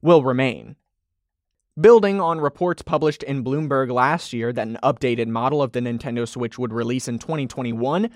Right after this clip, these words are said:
a report released this week explores more details on development and potential new features. The clarifications mention that oled screens from Samsung will increase the display size to seven inches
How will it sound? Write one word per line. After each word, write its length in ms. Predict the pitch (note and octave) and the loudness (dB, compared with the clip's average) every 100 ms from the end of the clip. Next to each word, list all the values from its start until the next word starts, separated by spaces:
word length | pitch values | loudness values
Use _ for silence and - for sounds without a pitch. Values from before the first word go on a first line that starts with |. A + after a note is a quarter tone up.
| _ _ - | _ _ -2
a 80 | E3 | 0
report 460 | F#3 F#3+ C4+ A#3+ | 0 0 0 2
released 400 | G3 F#3 F3 - | 2 0 -2 -8
this 380 | - B2 F#3+ A#3 | -10 0 0 0
week 280 | C3+ A2 - - | -4 -6 -8 -10
explores 460 | A#2+ - C3 A#2+ | -10 -4 -2 -2
more 160 | A#2+ C#3 | -2 -4
details 560 | C3 D#3 D3 B2+ C#3 - _ | -2 -4 0 0 0 -4 _
on 140 | - C#3 | -6 -4
development 480 | C3+ G3 G3 E3+ F#3 | 4 4 4 0 -2
and 120 | D#3 | -4
potential 600 | D3+ - A3+ A#3 E3 F3 E3+ | -4 -4 -4 -2 -2 -2 -4
new 220 | D#3 D#3+ | -4 -4
features. 600 | - F3+ - B2+ B1+ - _ _ _ _ _ | -2 -4 -2 -6 -6 -14 _ _ _ _ _
The 80 | F#3+ | -2
clarifications 840 | - B3+ - - G#3 G#3 G3 F3+ | 4 4 2 0 0 0 0 -2
mention 460 | D3+ E3+ F#3+ F#3+ F3+ | -2 -2 -2 -2 2
that 260 | D#3+ D#3 | 2 2
oled 480 | D3 G3+ C4 A#3 G3+ | 2 2 4 2 2
screens 640 | - - A#3 F3+ C#3 D#3+ - _ | -2 -6 -2 0 0 -4 -10 _
from 160 | - B2+ | -6 -6
Samsung 800 | - F#3+ G3 F3 - A2+ B2+ D#3+ | -2 -2 0 -2 -4 -2 -2 0
will 220 | E3+ A#3+ | 2 2
increase 400 | A#3+ - G3 - | 0 -2 -2 -2
the 100 | D3 | -4
display 400 | C3+ - F3 F3+ | -4 -4 0 0
size 400 | - C#3+ D3+ - | 2 2 0 -2
to 100 | C3 | -8
seven 320 | - G3+ F#3 | 0 2 2
inches 480 | D3 G3 - B2+ C3+ | 0 0 0 -4 -4